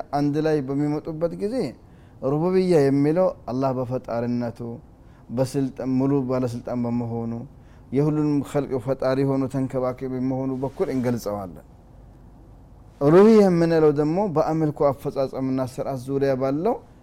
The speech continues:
እንገልጸዋለን። ግን ከሁለት አንዳቸው ወይ ረ-፣ ተውሒድ ሩቡብያን የሚጠቅሰው ከመጣ ኡሉሂያን ከስሩ ይይዛል። ለምሳሌ ቀብር ላይ የሚጠየቅበትን ጥያቄ ነቢያችን ሲነግሩ፣ አንድ ሰው ከሞተ በኋላ ቀብሩ ላይ ሲገባ ጥያቄዎች ይቀርቡለታል።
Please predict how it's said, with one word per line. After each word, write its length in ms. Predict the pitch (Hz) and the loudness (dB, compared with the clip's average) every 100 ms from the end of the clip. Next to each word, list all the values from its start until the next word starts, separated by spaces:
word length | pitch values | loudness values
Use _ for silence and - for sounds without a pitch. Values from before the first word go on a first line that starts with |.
| - | -6
እንገልጸዋለን። 880 | 131 135 135 123 - 110 107 104 98 - - - - - | 0 2 4 2 -2 -6 -6 -8 -12 -16 -20 -20 -20 -10
ግን 140 | 147 170 | -2 0
ከሁለት 340 | 160 156 156 156 | 4 4 4 0
አንዳቸው 540 | 143 143 139 - 123 98 - - | 0 2 0 -4 -6 -8 -16 -6
ወይ 180 | 123 131 | -2 0
ረ-፣ 180 | 135 135 123 123 120 | 0 -2 -4 -6 -6
ተውሒድ 300 | 127 135 135 | -4 -2 -2
ሩቡብያን 480 | 135 131 135 135 131 | -2 0 0 0 0
የሚጠቅሰው 520 | 131 135 131 117 131 | 0 0 -4 -8 -8
ከመጣ 360 | - 139 143 - 190 - - - - | -6 -4 -4 -2 -4 -4 -20 -16 0
ኡሉሂያን 540 | 135 139 139 139 127 | 4 6 6 4 2
ከስሩ 320 | 117 113 - 107 | -2 -6 -8 -8
ይይዛል። 340 | 104 101 95 - - - | -8 -10 -12 -16 -20 -8
ለምሳሌ 460 | 127 139 139 143 135 131 | 0 0 0 0 -2 -2
ቀብር 240 | 135 131 | -4 -4
ላይ 120 | 131 131 123 120 | -2 -4 -6 -6
የሚጠየቅበትን 960 | 131 120 131 135 131 127 117 120 127 131 | -6 -4 -4 -2 -4 -4 -6 -8 -6 -6
ጥያቄ 300 | 123 127 123 127 | -6 -6 -4 -6
ነቢያችን 440 | 123 123 120 127 | -4 -4 -4 -6
ሲነግሩ፣ 420 | 120 123 123 120 170 247 - - - - 127 | -6 -6 -4 -2 -4 -6 -12 -20 -20 -10 0
አንድ 240 | 135 139 | 2 2
ሰው 180 | 120 139 | 0 -2
ከሞተ 380 | 135 131 131 123 | 0 -2 -2 -2
በኋላ 280 | 123 123 123 123 | -2 -2 -2 -4
ቀብሩ 280 | - 120 127 | -4 -6 -4
ላይ 140 | 127 127 | -4 -6
ሲገባ 400 | 127 135 151 165 240 - - - - | -6 -6 -4 -2 -4 -8 -18 -20 -8
ጥያቄዎች 520 | 135 135 135 135 123 | 0 2 2 0 -2
ይቀርቡለታል። 840 | 117 - 107 101 101 95 98 82 | -6 -6 -6 -6 -10 -12 -14 -16